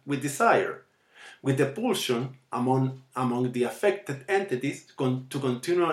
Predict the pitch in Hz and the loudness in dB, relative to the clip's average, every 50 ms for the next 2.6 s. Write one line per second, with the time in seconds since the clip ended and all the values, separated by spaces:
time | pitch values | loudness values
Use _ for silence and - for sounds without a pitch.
0 | 156 151 147 180 220 208 143 127 127 135 - - _ _ - - - _ - 151 | -2 -2 -2 -2 -2 0 0 0 0 0 -4 -8 _ _ -20 -20 -20 _ -4 -4
1 | 131 127 127 120 - - - - 185 214 240 233 - - - - _ - 160 147 | 0 0 0 0 0 -2 -4 -4 -4 -2 -2 -4 -6 -10 -12 -14 _ -4 -2 -2
2 | 131 127 - - - - 202 185 160 135 135 131 | -2 -2 -4 -8 -2 0 2 2 2 0 -2 -4